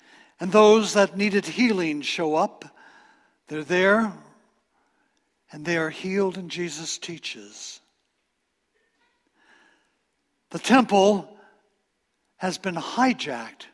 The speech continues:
from leaderships. You,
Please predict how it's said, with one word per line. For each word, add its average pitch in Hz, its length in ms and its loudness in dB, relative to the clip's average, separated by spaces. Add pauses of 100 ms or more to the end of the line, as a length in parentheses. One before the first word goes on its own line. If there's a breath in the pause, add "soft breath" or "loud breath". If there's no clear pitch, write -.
(1300)
from 165 240 -10
leaderships. 180 920 -6
You, 208 600 2